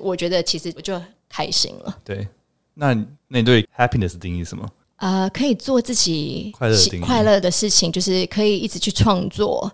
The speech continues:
Speaker 2: 对。
Speaker 1: 然后一直去认识新的人，认识他们的人生，呃，然后不断地一直学习。我觉得 learning 我一直都觉得很重要，
Speaker 2: 嗯。
Speaker 1: 就是 keep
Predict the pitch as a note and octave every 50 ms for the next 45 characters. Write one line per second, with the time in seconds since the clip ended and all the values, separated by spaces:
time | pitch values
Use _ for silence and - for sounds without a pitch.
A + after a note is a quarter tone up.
0 | _ - - F#2+ F#2 F#2+ - _ - - D3 E3+ G3 G#3 G3+ G3+ G3 - G3+ -
1 | - - G3+ F#3+ F#3 F#3+ - - - - - - - G#3+ G3+ G3 F3+ E3 A3+ G#3+
2 | G3 - - G#3+ F3+ - - G#3 G#3 G3+ F#3+ - - F#3 G3+ A#3+ B3+ A#3+ A3+ -
3 | A#3+ G#3+ F3+ G#3+ G3+ F#3+ F3 D#3+ F3+ E3+ - G#3+ F#3+ - - E3+ F3+ - - -
4 | G3 - - - - F3 E3+ G3+ - - - F3 F3+ F#3+ G#3 G3+ G#3 G#3 G3+ G#3
5 | - G#3+ G#3+ G#3 - A#3+ A3 G3+ F#3 F#3+ F#3+ G3+ G3 - - G3+ F#3+ F3+ - -
6 | G#3 F#3 F#3 F3+ - - - - - - F#3+ - _ - F#3 F3+ - G#3 G#3 G#3+
7 | G#3 G#3+ A3+ A#3 A#3 A3+ G#3 G3 F#3+ F#3+ F3 - G#3+ G3 G3 F#3 G3+ G3 - G3+
8 | F#3+ E3 F3+ - - - - - - - - - - - - - F#3 F3+ F3 E2+
9 | D#2+ D#2+ E2 - F3+ F3+ F#3 G3 G3 F#3+ D3+ - - - _ _ - - - C4
10 | B3+